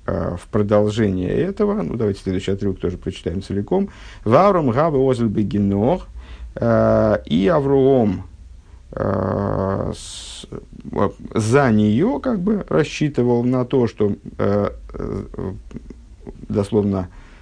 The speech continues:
а, выходил за нее, "лемейхал шлолу мишурамин", чтобы вот этот вот шалаль вышел лоихсор,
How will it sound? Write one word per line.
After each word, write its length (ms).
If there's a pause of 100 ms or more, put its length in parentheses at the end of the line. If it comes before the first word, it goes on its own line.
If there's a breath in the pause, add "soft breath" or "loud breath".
(220 loud breath)
а, 800
выходил 880 (680)
за 260
нее, 640 (300 soft breath)
"лемейхал 680
шлолу 420
мишурамин", 760 (420)
чтобы 580
вот 220
этот 280
вот 140
шалаль 480
вышел 320
лоихсор, 760